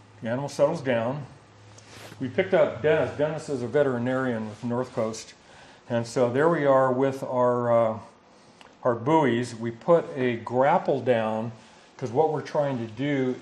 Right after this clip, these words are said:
is grapple the down line and pull it up to the surface so the animal can relax completely at the surface. And so that's what we're trying to figure out here. I'm holding on to one of the lines that goes down to the flukes. John's holding on to another.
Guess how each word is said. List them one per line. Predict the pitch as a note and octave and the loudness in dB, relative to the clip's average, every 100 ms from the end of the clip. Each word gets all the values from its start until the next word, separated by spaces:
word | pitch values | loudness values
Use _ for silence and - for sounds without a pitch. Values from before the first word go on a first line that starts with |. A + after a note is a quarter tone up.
| - | -8
is | C3 B2 A#2+ G#2+ G#2+ | -6 -4 -4 -8 -12
grapple | A2+ A#2+ C3 D3+ D#3+ E3 C#3 | -4 0 0 0 0 -2 -2
the | A#2 | -4
down | G#2 C3 C#3 E3+ D#3 | -6 -2 0 0 0
line | A#2 G#2+ G#2+ G#2+ A2 B2+ | 0 -2 -2 -6 -8 -10
and | G#2+ - | -10 -10
pull | - E3+ D#3 | -4 -2 0
it | C3+ | -2
up | C#3 - | -2 -4
to | B2+ | -8
the | A2 | -8
surface | - - F3 F3 A#2+ G#2 - - - - - - | -6 -2 0 0 -4 -6 -10 -18 -20 -20 -20 -12
so | - | -6
the | A#2 B2 | -6 -6
animal | B2+ C#3 D3 C3+ - | -2 0 0 -2 -6
can | C3+ B2 | -8 -6
relax | A#2+ A#2+ B2+ B2+ - | -4 -2 -2 -4 -8
completely | B2+ A#2 C3 C3 B2+ B2 | -12 -10 -8 -8 -8 -8
at | A2+ - | -8 -12
the | A#2+ | -10
surface. | - C#3+ - G2 - - - - _ _ - - - _ - | -6 -6 -6 -14 -18 -20 -20 -20 _ _ -20 -20 -20 _ -14
And | E3+ A#2+ A#2 A#2 A2+ | -4 0 0 0 -6
so | - C3+ A2+ | -2 2 2
that's | A#2+ D#3 E3 | 4 2 2
what | C3 | -4
we're | A#2 | -4
trying | - C3+ A#2+ | -4 -4 -4
to | G#2 | -8
figure | C#3+ A#2 A#2+ | -10 -6 -2
out | A2 G#2 | -4 -4
here. | D#3+ A2+ - - - - - | -6 -6 -8 -18 -20 -20 -12
I'm | A#2+ C#3+ | -8 -6
holding | D3+ D#3 C#3+ | -4 -4 -4
on | C#3 C#3+ | -4 -2
to | C3 | -2
one | B2 D3 | -2 -2
of | D3 | -2
the | |
lines | C#3 C#3 C#3 B2 | -2 -2 -4 -6
that | B2 | -4
goes | C3+ B2+ | -2 -4
down | C3 | -6
to | B2+ | -8
the | A2+ | -10
flukes. | - C3+ C#3 C3 - | -6 0 0 0 -8
John's | A2+ C3 C#3 C#3 | -6 -4 -4 -4
holding | C3 C3 | -6 -6
on | B2+ B2+ | -8 -6
to | B2 A#2+ | -6 -6
another. | A#2+ B2 B2+ B2+ A#2+ | -6 -6 -6 -6 -8